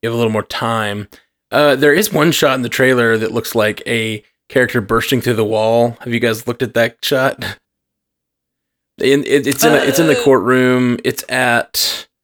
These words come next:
Speaker 1: one twenty-four, and there's a character, like, bursting through the wall. And this has gotta be a character from comics that I don't know, but she's got, like, really crazy, like, golden boots on and, like, a black dre-, a black, uh, suit with, like,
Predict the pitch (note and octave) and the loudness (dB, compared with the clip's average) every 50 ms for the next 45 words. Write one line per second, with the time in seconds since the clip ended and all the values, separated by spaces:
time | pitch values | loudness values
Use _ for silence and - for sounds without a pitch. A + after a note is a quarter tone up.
0 | _ _ _ _ _ _ _ _ _ _ _ _ - A2+ C3 C#3+ D3+ C#3 - - | _ _ _ _ _ _ _ _ _ _ _ _ -4 0 2 2 2 0 0 0
1 | D#3 C#3+ C3+ A2+ - - - A#2 A2+ G2+ D#2+ - - - A2+ - _ _ _ _ | 2 2 2 2 -2 -2 0 0 0 0 -2 -6 -10 -12 -14 -16 _ _ _ _
2 | _ _ _ _ _ - - B2 B2 A#2+ A2 - - C#3+ B2+ A#2 - B2+ A#2+ A2+ | _ _ _ _ _ -6 -2 -2 -2 -2 -4 -2 0 0 0 2 2 2 2 2
3 | A2+ G2+ - A#2 A2+ A2 - C3+ A#2+ G#2+ - A#2+ A2 A2 G#2+ A2 A2 G#2+ G#2+ G#2+ | 0 -2 -2 -2 -2 0 0 -2 0 0 0 0 0 0 0 2 2 2 2 2
4 | G2+ A2+ A#2+ A#2 A#2 A#2+ A#2 A2+ D#3 D3 C3+ A#2+ A2+ A2 - B2+ A2 G#2 - _ | 2 0 0 -2 -2 -2 -2 0 0 2 2 0 0 -2 0 -2 -2 -2 -4 _
5 | - A2 - - G#2+ G2+ G2+ G2+ G2+ - - - G#2+ G#2+ G#2 G#2 G2+ G#2 - - | -12 -12 -6 -4 -4 -2 -2 -2 -4 -6 -6 -6 -4 -2 -2 -2 -4 -6 -8 -6
6 | G#2 G#2 G#2 G2+ F#2+ G2 G2+ G#2 - - - - _ _ - C3 - - B2+ A2+ | -6 -4 -4 -2 -4 -4 -6 -8 -12 -18 -20 -20 _ _ -8 -6 -4 -4 -4 -4
7 | - B2+ A2+ G#2 G2+ G#2+ G#2 G#2+ G#2+ A2 A2+ A#2+ A#2+ A#2+ A#2 A2+ A2 - - - | -2 -2 0 0 0 -2 -2 -4 -4 -2 0 0 2 2 0 -2 -4 -6 -4 -2
8 | B2+ A#2+ A2+ A#2 A2+ G#2 A2+ A2+ A2 G#2+ G2+ G2 - A2+ G#2+ A#2 A2 A2 G#2+ A2 | 0 0 2 0 0 -2 -2 -4 -2 -4 -4 -6 -6 -4 0 2 2 2 0 -2
9 | G#2+ G#2 G2+ G#2+ G#2+ G#2+ A2 - - - A#2+ G#2+ G#2+ G#2+ G#2+ G2+ G2+ G#2 G2+ G2+ | -4 -4 -4 -4 -6 -6 -6 -8 -4 -4 -2 -2 -2 -2 -4 -4 -4 -6 -6 -8
10 | G#2+ A2 - A2+ G2+ G#2+ G#2+ G#2 G#2 G#2 - - - A2 G#2 A2 G#2+ G#2+ G#2 G#2 | -8 -8 -10 -10 -6 -4 -2 0 0 0 -2 -4 -8 -10 -6 -4 -2 0 0 0
11 | - - - B2+ A2 A#2 A#2+ A#2 A2+ A2 - - - - A#2 A2 G#2+ G2+ F#2+ F2 | -2 -2 -2 -4 -2 0 0 0 0 -2 -4 -6 -6 -2 -2 0 0 0 -2 -2
12 | - - - - B2+ A2+ A2+ - - - G2+ G#2 G2+ G2+ G2+ G2 F#2+ - - | -2 -2 -2 0 0 -2 -2 -4 -6 -6 -8 -6 -4 -4 -4 -4 -6 -8 -12